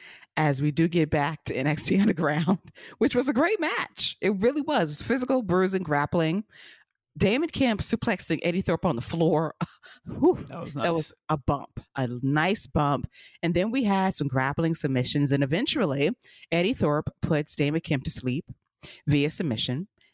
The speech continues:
Speaker 1: and he wins the match. It's really good. And after the match is over, Gable Steveson is going to be suplexing dudes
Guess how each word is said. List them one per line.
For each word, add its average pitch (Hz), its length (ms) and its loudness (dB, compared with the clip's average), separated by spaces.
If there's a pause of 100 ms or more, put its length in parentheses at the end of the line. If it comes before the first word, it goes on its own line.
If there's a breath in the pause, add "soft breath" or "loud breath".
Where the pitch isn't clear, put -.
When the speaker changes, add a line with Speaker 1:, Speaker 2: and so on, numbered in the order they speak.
(160)
Speaker 1:
and 147 100 2
he 143 120 2
wins 135 300 0
the 175 80 2
match. 123 500 -4 (180)
It's - 180 -6
really 175 380 2
good. 135 420 -2 (300 loud breath)
And 147 140 2
after 165 200 0
the 247 60 0
match 180 240 2
is 156 100 2
over, 135 220 2
Gable 196 260 2
Steveson 147 560 -2 (460 soft breath)
is 170 180 0
going 156 300 2
to 165 220 0
be 127 500 2 (100)
suplexing - 920 -2 (180)
dudes 165 600 -2